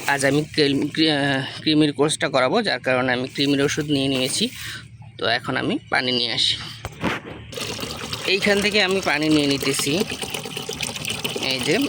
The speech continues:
লিটারের মাপ দিয়ে, কেননা এক লিটারের ভিতরে এক গ্রাম ওষুধ দিতে হবে,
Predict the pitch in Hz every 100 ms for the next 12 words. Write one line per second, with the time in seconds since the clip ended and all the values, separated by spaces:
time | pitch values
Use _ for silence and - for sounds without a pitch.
0 | - - - - 151 147 139 143 147 139
1 | 139 147 147 147 220 - - - 139 143
2 | 139 143 143 151 143 143 143 143 143 147
3 | - - - - - - - - - 156
4 | 147 131 147 143 139 156 151 143 131 143
5 | 127 139 123 120